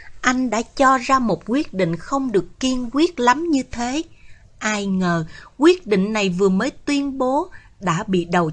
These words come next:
trọc hắt. <clears throat> Đã bị đầu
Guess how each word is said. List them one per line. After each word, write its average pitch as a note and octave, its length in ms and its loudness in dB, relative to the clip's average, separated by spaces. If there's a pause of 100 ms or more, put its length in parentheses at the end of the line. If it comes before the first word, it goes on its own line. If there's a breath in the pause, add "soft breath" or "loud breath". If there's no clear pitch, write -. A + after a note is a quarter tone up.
trọc F3 240 -2
hắt. - 200 -6 (720)
<clears throat> - 80 -2 (1500 loud breath)
Đã F3+ 320 2
bị G3+ 200 2
đầu F3 220 0